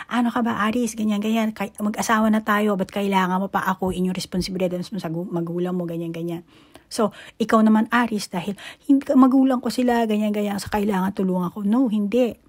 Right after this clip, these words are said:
Aries, may asawa ka na. Pumasok ka na sa isang relasyon, sa isang panibagong obligasyon. Which is, oo, syempre, kailangan mo rin tulungan, pero yung hanggat makakaya mo lang,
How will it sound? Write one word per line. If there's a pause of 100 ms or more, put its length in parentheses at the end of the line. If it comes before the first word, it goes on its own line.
(240)
Aries,
may
asawa
ka
na. (400)
Pumasok
ka
na
sa
isang (400)
relasyon,
sa
isang
panibagong
obligasyon.
Which
is,
oo,
syempre,
kailangan
mo
rin
tulungan,
pero (320)
yung (360)
hanggat
makakaya
mo
lang,